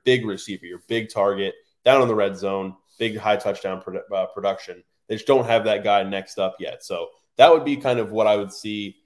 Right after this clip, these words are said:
as the biggest target for the Bucs. And, eh, you're looking long-term, Chris Godwin's gonna be on his last year of his deal as well, so we don't know what his future is gonna look like.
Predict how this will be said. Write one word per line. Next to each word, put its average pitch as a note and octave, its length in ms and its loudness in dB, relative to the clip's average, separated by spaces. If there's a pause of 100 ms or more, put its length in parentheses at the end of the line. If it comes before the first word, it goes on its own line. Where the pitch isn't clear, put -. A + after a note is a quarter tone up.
(160)
as G2 240 -4
the G2 60 -16
biggest G2+ 380 -4
target F#2+ 320 -6
for F#2 80 -10
the E2+ 160 -12
Bucs. F2+ 300 -10
And, F#2+ 180 -10 (360)
eh, G#2+ 180 -4
you're D#3+ 200 2
looking G3+ 260 2
long-term, B2 640 0
Chris C3 200 -6
Godwin's A#2 340 -2
gonna G#2+ 140 -8
be G2+ 360 -8
on G2+ 140 -8
his G#2 280 -10
last G2+ 320 -2
year G2 100 -14
of G2 60 -18
his G#2+ 160 -12
deal F#2+ 220 -6
as F#2 100 -10
well, F#2+ 140 -6
so - 100 -16
we G2+ 60 -8
don't G#2+ 100 -6
know G2+ 60 -8
what F#2+ 140 -10
his C3 160 -6
future G#2+ 240 -14
is F#2 80 -16
gonna F#2+ 140 -12
look F2+ 160 -12
like. F#2 220 -6